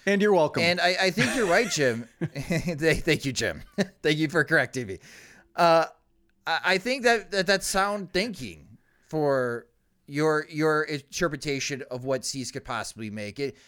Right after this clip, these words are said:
Speaker 2: it is fascinating just how this is gonna balloon up. And again, he's represented by Scott Boras. So it brings into the conversation that we often get,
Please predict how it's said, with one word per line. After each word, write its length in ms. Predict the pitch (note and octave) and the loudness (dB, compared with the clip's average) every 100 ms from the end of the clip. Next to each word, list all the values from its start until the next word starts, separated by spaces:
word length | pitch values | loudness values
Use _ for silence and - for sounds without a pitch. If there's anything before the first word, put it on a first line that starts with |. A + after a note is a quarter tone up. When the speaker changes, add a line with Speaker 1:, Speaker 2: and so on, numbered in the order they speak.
| _ _ _ E3 | _ _ _ 0
Speaker 2:
it 100 | F3+ | 2
is 240 | A3 F3 | 2 0
fascinating 640 | - F#3 F#3 F#3+ D#3+ D3 C3+ | -2 0 0 -2 -2 -4 -6
just 400 | C#3+ C#3+ - _ | -6 -6 -8 _
how 280 | - D#3 E3 | -8 -6 -4
this 220 | D#3+ D3 | -4 -6
is 80 | C#3 | -6
gonna 180 | D#3+ C#3+ | -4 -6
balloon 380 | A2+ B2+ C3+ | -6 -8 -6
up. 220 | D3 D#3+ D3 | -6 -6 -6
And 80 | |
again, 260 | B2 C3 C#3 | -6 -4 -6
he's 300 | A#2 C#3+ B2+ | -8 -12 -8
represented 520 | C#3+ C#3+ B2+ C3 B2 | -8 -6 -4 -4 -4
by 180 | G#2+ A2+ | -4 -4
Scott 440 | - - A2+ G#2+ | -4 -4 -6 -6
Boras. 320 | D3 D3 A#2 F#2 | -4 -2 -2 -4
So 360 | - C3 A#2 - _ _ | -2 -2 -2 -6 _ _
it 100 | C3+ | -4
brings 300 | C#3 F3+ D3+ | -2 -2 -4
into 160 | D3 D3 | -8 -10
the 80 | |
conversation 720 | C#3 D#3 D3 C#3+ - C#3+ - D3 | -8 -6 -6 -6 -6 -6 -6 -6
that 100 | C#3 | -4
we 120 | E3+ | -4
often 440 | G#3+ G3 - C3+ | -6 -8 -10 -10
get, 340 | A2 A2+ G#2+ | -8 -8 -8